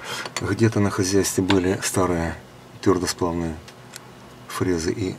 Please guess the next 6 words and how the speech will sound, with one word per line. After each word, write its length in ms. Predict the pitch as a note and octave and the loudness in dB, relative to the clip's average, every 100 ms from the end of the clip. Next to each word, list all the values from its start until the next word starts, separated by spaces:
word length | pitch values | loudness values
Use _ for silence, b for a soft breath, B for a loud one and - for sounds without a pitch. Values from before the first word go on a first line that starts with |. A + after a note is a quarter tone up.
| - | -4
развёртки. 600 | F#2 F#2+ D#3 C#3+ - D2+ - - - - - - - - - - - | -4 0 0 -2 -8 -12 -14 -16 -18 -18 -20 -20 -20 -20 -20 -20 -12
Из 180 | - F2 | -4 0
них 220 | B2 D3+ | 2 2
можно 320 | G2+ B2+ G#2+ F2 | 0 0 0 -2
будет 300 | A2+ A2 D#2+ | -2 -2 -2
сделать 420 | F2+ A2+ A2 | 0 2 0